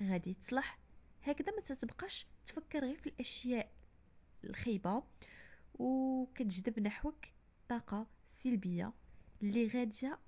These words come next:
تخنقك وتسبب ليك مشاكل في الصحة النفسية ديالك، من اكتئاب وغيره من الاضطرابات النفسية. ونحاولوا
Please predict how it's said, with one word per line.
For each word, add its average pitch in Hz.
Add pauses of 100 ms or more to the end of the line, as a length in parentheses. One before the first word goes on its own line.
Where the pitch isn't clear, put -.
(720)
تخنقك - (340)
وتسبب 208
ليك 214
مشاكل 226
في -
الصحة -
النفسية 202
ديالك، 208 (440)
من 330
اكتئاب 226 (440)
وغيره 233
من 214
الاضطرابات 202
النفسية. 175 (640)
ونحاولوا 277